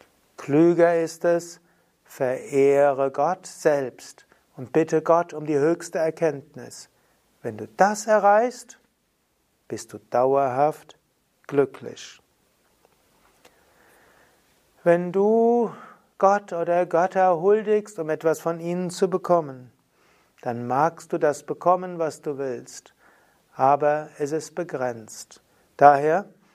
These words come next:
wenn du mal vorübergehend Gott verehrst, um was Konkretes von Gott zu wollen,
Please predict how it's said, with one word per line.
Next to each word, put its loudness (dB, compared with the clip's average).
wenn 0
du 0
mal 0
vorübergehend 0
Gott 0
verehrst, 0
um -4
was -2
Konkretes 0
von -2
Gott -2
zu -10
wollen, -2